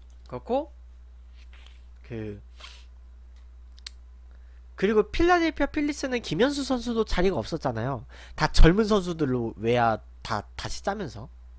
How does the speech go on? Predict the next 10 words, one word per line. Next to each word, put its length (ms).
그러니까 360
아리에타는 880
그 260
베테랑 460
입장으로 420
데리고 260
온 80
거지. 300
약간 380
내셔널스가 760